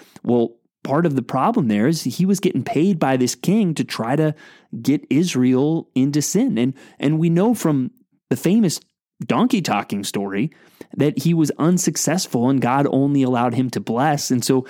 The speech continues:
maybe you start to think of Balaam as a positive character because he says positive things, but clearly that's not what he was wanting to do, because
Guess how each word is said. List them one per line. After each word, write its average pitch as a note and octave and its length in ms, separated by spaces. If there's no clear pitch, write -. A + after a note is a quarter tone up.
maybe D#3 220
you D#3+ 100
start D3+ 260
to C3 60
think D3+ 220
of A2+ 140
Balaam C3+ 340
as A2+ 120
a - 40
positive D3 800
character F#3+ 500
because B2+ 320
he G#2 100
says G#2+ 420
positive C3 640
things, C3+ 540
but A#2+ 140
clearly F#3+ 300
that's E3 200
not F3 160
what F3+ 120
he F3 100
was C#3+ 180
wanting D3 460
to A2+ 120
do, G2+ 200
because B2+ 380